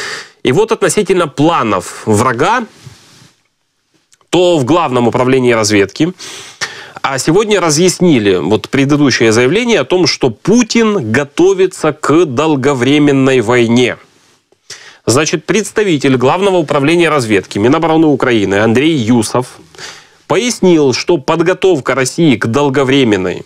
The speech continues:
войне означает понимание врага, что его план быстрого захвата Украины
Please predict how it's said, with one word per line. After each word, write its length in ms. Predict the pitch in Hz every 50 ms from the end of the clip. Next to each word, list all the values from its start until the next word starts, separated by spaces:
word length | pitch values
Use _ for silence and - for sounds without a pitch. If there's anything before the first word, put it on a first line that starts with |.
| _
войне 600 | - - 101 120 127 120 110 120 151 202 226 240 220 92
означает 680 | - - 123 113 127 123 - - 180 185 170 139 - - _ -
понимание 680 | 156 165 170 160 156 151 151 139 123 107 101 104 104 95
врага, 440 | 92 98 101 101 113 165 214 226
что 220 | 202 - - - 131
его 400 | 120 110 123 127 131 143 135 110
план 460 | - - 123 135 127 113 95 95 92
быстрого 600 | 98 110 143 143 120 - - - 101 95 95 98
захвата 440 | 95 101 95 - 113 104 92 - 104
Украины 540 | 98 - - 139 185 220 240 233 220 190